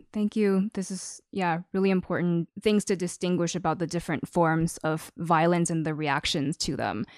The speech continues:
And lastly, what particularly inspired me was just learning about how various communities of people are taking matters into their own hands and doing things because they feel right and are necessary to helping to care for more people now, instead of waiting on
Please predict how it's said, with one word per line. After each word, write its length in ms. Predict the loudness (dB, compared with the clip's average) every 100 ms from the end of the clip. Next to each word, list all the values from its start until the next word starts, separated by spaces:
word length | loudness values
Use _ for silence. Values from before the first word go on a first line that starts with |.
| -20 -20 -12 4
And 200 | 4 6
lastly, 420 | 8 8 6 2
what 280 | 4 4 4
particularly 680 | 2 4 2 4 6 6 6
inspired 480 | 2 2 4 4 4
me 160 | 2
was 240 | 0 -2 2
just 240 | 2 4
learning 340 | 4 6 8
about 300 | 8 8 6
how 340 | 4 2 4 4
various 440 | 4 4 4 2
communities 580 | 0 2 2 4 2 2
of 220 | -2 -4
people 280 | -2 2 4 8
are 160 | 6
taking 380 | 6 2 2 4
matters 360 | 6 6 4 2
into 260 | 0 2
their 160 | 4 4
own 180 | 4 2
hands 480 | 2 2 4 2 0 -18 -8 2
and 340 | 4 4 4
doing 320 | 6 10 8
things 300 | 8 6 6
because 380 | 4 4 4 6
they 120 | 4
feel 300 | 4 4 4
right 440 | 6 6 4 -2 -2
and 380 | 0 2 2 0
are 160 | 0 2
necessary 680 | 2 2 0 2 2 2 0
to 120 | -2
helping 380 | 2 4 6 4
to 140 | 2
care 240 | 2 0 2
for 180 | 2
more 260 | 2 4 4
people 380 | 2 -4 -2 -2
now, 440 | 2 2 2 -2 -8 -20 -10 2
instead 340 | 4 8 8
of 140 | 8
waiting 320 | 6 6 6 6
on 320 | 4 2